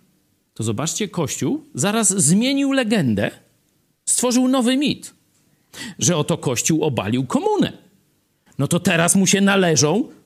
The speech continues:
od Solidarności i tych, którzy z komuną walczyli, kolejne pieniądze, te konfitury, o których Piotr mówi dzisiaj, już miliardowe różne dotacje. Myślę, że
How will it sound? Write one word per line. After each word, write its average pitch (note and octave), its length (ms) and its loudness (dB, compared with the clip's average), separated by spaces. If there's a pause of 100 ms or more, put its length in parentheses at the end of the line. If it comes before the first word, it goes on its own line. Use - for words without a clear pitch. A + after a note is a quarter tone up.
od D3+ 160 0
Solidarności B3+ 1080 2
i C3+ 80 0
tych, D3+ 260 -2
którzy F3+ 300 0
z - 80 -2
komuną F3 420 2
walczyli, C#4+ 500 2 (240)
kolejne D#4 560 4
pieniądze, F3+ 540 2
te D#3+ 160 0
konfitury, D3 720 0 (420)
o C#3+ 120 -2
których C3+ 420 -2
Piotr A#2 440 -2 (120)
mówi C3+ 360 0
dzisiaj, B2 400 0
już A#2+ 200 -2
miliardowe B2 800 0 (320)
różne A2 540 -2
dotacje. - 800 -8 (460)
Myślę, B3+ 300 -2
że E3 300 -2